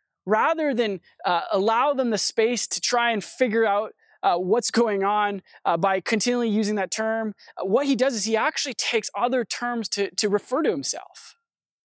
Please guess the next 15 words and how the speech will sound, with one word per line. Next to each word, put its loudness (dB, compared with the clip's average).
And 0
one 2
of 0
those 2
terms 0
is -4
what 0
we 0
just -2
saw 0
here, -2
the -6
Son -4
of -6
Man. -8